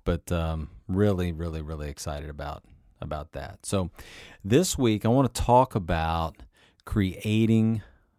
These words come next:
the life you want. How do you create the life you want, and what does that look like? How many of you out there have created the life you want? Like, some of you are listening and you're like, "Man, if I really take stock in where I am right now,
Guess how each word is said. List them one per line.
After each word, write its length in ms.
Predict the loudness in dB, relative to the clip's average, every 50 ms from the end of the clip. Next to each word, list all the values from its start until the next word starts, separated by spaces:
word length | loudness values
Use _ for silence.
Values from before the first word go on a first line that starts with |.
| _ _ _
the 100 | -4 -4
life 520 | -4 -2 -2 -2 -2 -2 -2 -4 -6 -6
you 120 | -6 -6 -6
want. 560 | -6 -8 -10 -10 -12 -14 -16 -16 -18 -18 -18 -20 _ _ _ _ _ _ _ _ _ _ _ _ _ _ -4
How 240 | 0 2 2 2
do 60 | 2 2
you 120 | 0 0
create 480 | 0 0 2 4 4 4 4 2 2 0
the 100 | -2 -2
life 360 | 0 0 -2 -2 -4 -6 -6
you 100 | -6 -4
want, 300 | -4 -4 -4 -4 -4 -4
and 160 | -6 -4 0
what 140 | 2 4 4
does 180 | 4 2 0
that 240 | 0 0 0 0 -2
look 260 | -4 -8 -8 -8 -8
like? 340 | -10 -10 -10 -10 -14 -16 -18 -20 -20 _ -20 -20 -20 -20 _ 2
How 120 | 4 6
many 240 | 8 8 8 6 6
of 80 | 6
you 140 | 6 6 6
out 260 | 6 6 4 4 2
there 220 | 2 2 2 2 2
have 260 | 0 0 -2 -2 -4
created 640 | -4 -2 0 0 2 2 2 2 0 0 -2 -2
the 100 | -4 -4
life 300 | -4 -4 -4 -4 -6 -8
you 80 | -8 -8
want? 260 | -6 -6 -8 -8 -12 -16 -20 -8 -2 0
Like, 160 | 0 0 2
some 200 | 4 6 6 8
of 140 | 8 8 8
you 140 | 6 6
are 100 | 6 4
listening 480 | 4 4 2 2 2 2 2 2 2 2
and 100 | 2 2
you're 120 | 2 0
like, 280 | 0 0 0 0 -2 -6 -12 -20 -20 -20 -20 -8 _
"Man, 100 | 0 0
if 100 | 2 4
I 100 | 4 4
really 420 | 4 6 4 4 4 4 2 2 0
take 280 | 0 0 0 0 0
stock 520 | -4 -6 -4 -2 -2 -2 -2 -4 -6 -6 -8
in 120 | -8 -4
where 220 | -2 -2 0 2
I 140 | 2 2 2
am 260 | 2 0 0 0 0
right 260 | -2 -2 -2 -4 -4 -6
now, 540 | -8 -8 -6 -6 -6 -6 -8 -8 -10 -14